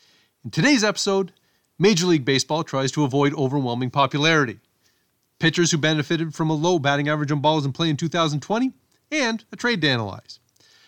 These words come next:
Let's start with this. The universal D H was so popular in two thousand twenty naturally. Major League Baseball isn't going to keep it for two thousand twenty-one, or at least that's what they've told teams to operate under, the assumption that there will not be one.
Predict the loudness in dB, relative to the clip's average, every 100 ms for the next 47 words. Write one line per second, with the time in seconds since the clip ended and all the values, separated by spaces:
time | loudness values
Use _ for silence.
0 | _ -2 -2 0 0 0 0 -4 -6 -6
1 | -8 -10 _ _ _ _ -2 2 4 2
2 | 2 2 2 2 0 -2 -8 -4 -2 -2
3 | 0 0 0 -2 -4 -6 -8 -6 -8 -8
4 | -6 -4 -2 0 0 -2 -8 -16 -20 _
5 | _ _ _ _ -2 0 2 2 2 2
6 | 2 -2 -2 -8 _ _ 0 0 0 -2
7 | -2 -4 -4 -6 -8 -8 -6 -4 -4 -6
8 | -6 -6 -4 -2 -2 -4 -4 0 0 0
9 | -6 -12 -8 -6 -4 -6 -4 -6 -6 -6
10 | -2 -2 -2 -4 -2 0 0 0 -2 -2
11 | -2 -6 -8 _ _ _ -6 -2 0 0
12 | -4 -8 -8 -6 -4 -2 -2 -2 -2 -2
13 | -2 -6 -16